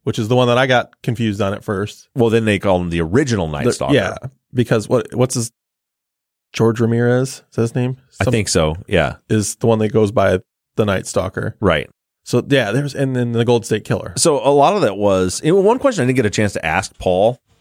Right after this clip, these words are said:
Speaker 2: this has nothing to do with what you're saying, I guess, but, um,
Speaker 1: That's how all of our conversations go.
Speaker 2: <laughs> Right. Which, but one thing I was gonna ask him, we just ran out of time, was how,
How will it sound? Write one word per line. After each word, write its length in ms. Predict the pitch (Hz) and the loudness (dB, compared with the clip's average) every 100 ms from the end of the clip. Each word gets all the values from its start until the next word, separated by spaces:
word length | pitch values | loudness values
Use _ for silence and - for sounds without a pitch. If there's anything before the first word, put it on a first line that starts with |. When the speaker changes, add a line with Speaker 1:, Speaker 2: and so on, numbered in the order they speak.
| _ | _
Speaker 2:
this 160 | - - | -16 -10
has 120 | 73 | -4
nothing 240 | 82 85 | -4 -4
to 40 | 76 | -4
do 60 | 73 | -6
with 100 | 67 | -8
what 100 | 52 | -12
you're 60 | |
saying, 260 | - 82 76 | -6 -4 -4
I 80 | 71 | -6
guess, 220 | 71 73 | -6 -6
but, 280 | - 78 - _ _ _ - | -4 -4 -6 _ _ _ -2
um, 280 | 87 71 - | 0 0 -6
Speaker 1:
That's 140 | - 120 | -6 0
how 160 | 107 104 | 0 0
all 220 | 104 104 | 2 4
of 60 | |
our 60 | 95 | 2
conversations 520 | 95 98 92 98 104 | 0 -4 -4 -8 -10
go. 160 | - 87 123 | -10 -2 -2
Speaker 2:
<laughs> 140 | - 151 | 0 0
Right. 320 | 123 127 - _ _ _ | 0 -4 -8 _ _ _
Which, 240 | 139 156 143 - 131 135 | 0 0 -6 -10 -10 -2
but 300 | 151 175 156 | -2 0 2
one 140 | 147 | 2
thing 100 | 196 | 2
I 40 | 175 | 0
was 100 | 131 | 2
gonna 140 | 127 | 0
ask 280 | 107 127 - | 2 0 0
him, 100 | 107 | -2
we 80 | 101 | -2
just 120 | 104 | 0
ran 160 | 113 | -2
out 120 | 92 82 | -2 -6
of 40 | |
time, 400 | 104 127 117 92 | -4 -2 -2 -2
was 480 | 87 85 85 82 - _ _ _ _ _ | 0 0 0 -4 -10 _ _ _ _ _
how, 720 | - - 117 127 143 139 131 | -14 -6 0 2 4 2 -2